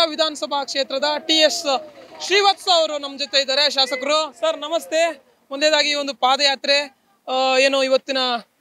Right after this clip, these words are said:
ಆ, ಮುಕ್ತಾಯದ ಹಂತದಲ್ಲಿದ್ದೀವಿ. ಇವತ್ತಿನ ಪಾದಯಾತ್ರೆ ಐದನೇ ದಿನದ ಪಾದಯಾತ್ರೆ ಇದು. So ಒಂದೆಡೆ ತಮ್ಮ ಪಾದಯಾತ್ರೆ, ಇನ್ನೊಂದೆಡೆ ರಾಜ್ಯ ಸರ್ಕಾರದ ಹಗರಣಗಳು.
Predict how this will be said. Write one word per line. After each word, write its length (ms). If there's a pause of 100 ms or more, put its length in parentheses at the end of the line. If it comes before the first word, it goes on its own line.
(140)
ಆ, 100
ಮುಕ್ತಾಯದ 560
ಹಂತದಲ್ಲಿದ್ದೀವಿ. 560
ಇವತ್ತಿನ 300
ಪಾದಯಾತ್ರೆ 540
ಐದನೇ 380
ದಿನದ 200
ಪಾದಯಾತ್ರೆ 480
ಇದು. 120 (460)
So 60 (800)
ಒಂದೆಡೆ 340
ತಮ್ಮ 180
ಪಾದಯಾತ್ರೆ, 540
ಇನ್ನೊಂದೆಡೆ 480
ರಾಜ್ಯ 260
ಸರ್ಕಾರದ 400
ಹಗರಣಗಳು. 580